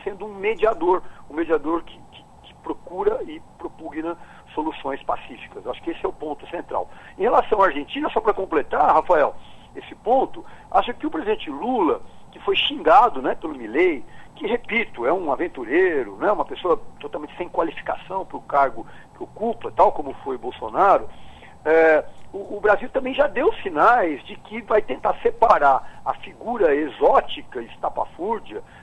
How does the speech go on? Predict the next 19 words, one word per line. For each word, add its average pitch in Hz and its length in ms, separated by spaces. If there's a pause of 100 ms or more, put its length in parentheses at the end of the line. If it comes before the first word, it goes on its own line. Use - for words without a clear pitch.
(120)
de 147 80
Milei, 147 480 (320)
né, 185 180 (300)
da 185 140
Argentina 202 680
enquanto 196 380
nação, 175 520
enquanto 156 300
parceiro, 135 480 (380)
né? 175 180 (160)
É 135 80
claro 160 260
que 190 120
não 170 120
é 175 120 (400)
simples 196 380
<laughs> - 60
fazer - 300
isso, - 340